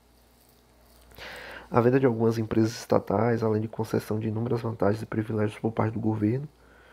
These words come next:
originou-se as abatusas, verdadeiros monopólios que tiveram um grande desenvolvimento no período entre guerras, onde se tinha domínio,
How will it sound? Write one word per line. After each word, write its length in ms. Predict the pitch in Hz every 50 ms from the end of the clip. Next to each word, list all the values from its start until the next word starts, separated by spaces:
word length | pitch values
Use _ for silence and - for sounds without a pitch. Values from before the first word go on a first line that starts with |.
| - - - - _
originou-se 720 | - 117 113 120 123 123 135 120 110 113 127 131 - - 147 - - _ _ _ _ _ _ - - - - - - - - - _ _ - - -
as 260 | 110 113 117 110 117
abatusas, 760 | 113 117 127 127 - - 104 104 104 - - - - - - _ -
verdadeiros 500 | 175 - 110 107 104 101 113 117 127 123
monopólios 680 | 120 117 117 117 - - - 95 101 104 117 123 -
que 120 | - 107 107
tiveram 460 | - - 120 107 107 104 104 107 107
um 140 | 113 101 85
grande 320 | - 110 117 139 160 160
desenvolvimento 640 | 156 135 131 135 135 131 127 113 104 104 110 113 - -
no 80 | 117
período 400 | - - 110 101 104 104 113 104
entre 260 | 107 104 - - 120
guerras, 500 | - - 69 58 - - - - - - - _ _ _ _ _ _ _ _ _ _ - _ _ _ _ - - - - - - - - - - - _ -
onde 180 | 117 113 110 -
se 140 | - - 113
tinha 200 | - - - 110
domínio, 480 | 107 104 107 107 104 104 104 101 95